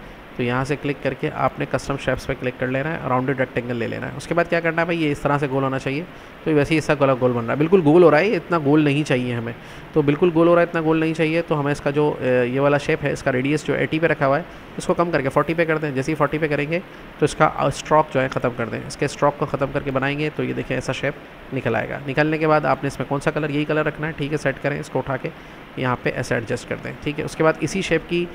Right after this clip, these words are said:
अ, एक और shape बनाना है, यहाँ पे एक और new layer ले लें, इसी shape को बनाना है दोबारा से और उसमें आपके इसके अंदर ये color भी shape रखना है और स्ट्रोक को खाली कर देना है और इस शेप को इस तरीके से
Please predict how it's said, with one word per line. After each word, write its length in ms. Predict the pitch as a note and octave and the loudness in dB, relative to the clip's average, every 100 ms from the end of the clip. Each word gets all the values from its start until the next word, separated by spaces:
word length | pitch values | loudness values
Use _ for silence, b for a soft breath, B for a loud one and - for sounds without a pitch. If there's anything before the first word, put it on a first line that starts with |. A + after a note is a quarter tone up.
| B B B | B B B
अ, 720 | - B2+ C3 C3 C3 C3 C3 C3 | 0 4 8 8 8 8 6 4
एक 140 | D3+ - | 0 0
और 80 | E3 | 2
shape 180 | E3 D#3 | 2 2
बनाना 280 | D3+ D3+ | 2 2
है, 120 | D#3+ E3 | 2 0
यहाँ 140 | C#3 | -2
पे 120 | C#3 | 0
एक 100 | C3 | -2
और 60 | C#3 | -2
new 160 | C3+ C#3+ | 0 0
layer 180 | C#3 C3+ | 2 2
ले 120 | C#3+ | 0
लें, 200 | C#3+ D#3+ D#3 | 0 -2 -2
इसी 180 | - E3+ | -2 -2
shape 260 | - D3+ - | 0 -2 0
को 60 | |
बनाना 260 | D3 C3+ C#3 | -2 0 0
है 60 | C#3+ | 0
दोबारा 300 | B2+ C3+ C#3 | 2 2 0
से 180 | D#3+ D#3+ | -2 -4
और 240 | - B2+ | 0 0
उसमें 320 | B2+ - D#3 - - | 0 -2 -2 -2 -4
आपके 380 | C#3 - E3+ E3 B B B - | -4 0 0 0 B B B -8
इसके 200 | - D#3 | 0 2
अंदर 180 | D3 | 2
ये 140 | C#3 C3+ | 2 2
color 240 | C#3 D3+ | 2 2
भी 140 | D3 D3+ | 2 0
shape 240 | - D3 | 0 -2
रखना 220 | D3 D#3+ | -2 -2
है 80 | E3+ | -2
और 200 | - C3+ | 0 -2
स्ट्रोक 320 | B2+ - C#3 - | -2 0 0 2
को 100 | D#3 C#3 - | -2 -2 -4
खाली 220 | C3+ C3 | -2 0
कर 140 | C3+ C3+ | -2 -2
देना 200 | D3 E3+ | -2 -4
है 80 | F3+ | -4
और 200 | C3 C3 | -2 -2
इस 80 | |
शेप 260 | - C#3 C3+ | 0 -2 -2
को 80 | - | -2
इस 140 | D3+ - | -4 -4
तरीके 280 | C3 C3 C#3 | -6 -4 -4
से 120 | D#3 | -4